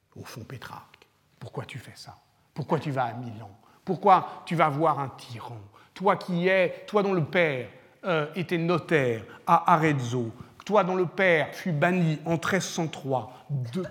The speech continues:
deux ans après Dante, pris dans le même piège politique que lui, échouant comme lui, obligé comme lui à l'exil, comment peux-tu trahir ton engagement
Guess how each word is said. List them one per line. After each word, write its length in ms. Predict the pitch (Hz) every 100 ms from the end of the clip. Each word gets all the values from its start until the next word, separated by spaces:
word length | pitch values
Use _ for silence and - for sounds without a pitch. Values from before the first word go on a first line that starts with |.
| - 208
deux 340 | 170 208 170
ans 140 | 196
après 320 | 170 156 - 165
Dante, 440 | 151 120 95 - - - -
pris 200 | 220 202
dans 160 | 175
le 100 | 170
même 360 | 160 226 233 175
piège 480 | - 214 196 170 -
politique 680 | 170 165 - 175 - - -
que 100 | -
lui, 360 | 151 143 135 127 - - 214
échouant 580 | 214 - 208 208 202
comme 260 | 156 175 156
lui, 280 | 139 139 127 - -
obligé 680 | 240 208 226 202 175 214 214
comme 260 | 185 160
lui 260 | 156 160 151
à 40 |
l'exil, 500 | 131 131 120 123 120
comment 260 | 156 226 202
peux-tu 340 | 196 226 208 180 - -
trahir 720 | - 233 247 233 220 147 - - -
ton 180 | 175 170
engagement 760 | 208 208 196 175 160 165 -